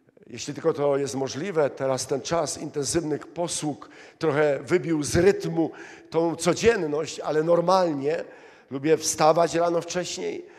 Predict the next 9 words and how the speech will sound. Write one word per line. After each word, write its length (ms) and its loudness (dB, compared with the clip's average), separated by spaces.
E, 480 -8
idę 160 0
do 80 0
swojego 300 4
pokoju, 720 0
otwieram 400 2
moją 220 4
Biblię 600 -6
albo 600 2